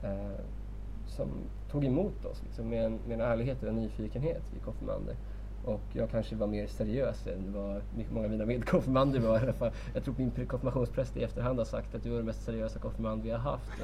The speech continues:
Jag vet inte <laughs> vad, vad det säger, om det är någonting dåligt eller bra, men,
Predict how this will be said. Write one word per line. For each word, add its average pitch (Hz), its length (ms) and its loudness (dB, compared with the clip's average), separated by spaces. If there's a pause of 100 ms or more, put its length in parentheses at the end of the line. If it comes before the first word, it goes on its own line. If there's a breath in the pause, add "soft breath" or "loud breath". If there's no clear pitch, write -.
(380 loud breath)
Jag 123 100 0
vet 120 120 2
inte 120 240 2
<laughs> - 40 4
vad, 160 140 12 (360 loud breath)
vad 135 120 2
det 135 120 4
säger, 139 460 6
om 143 80 8
det 127 120 8
är 165 40 6
någonting 131 300 8
dåligt 123 520 4
eller 123 180 2
bra, 139 300 4
men, 110 140 -2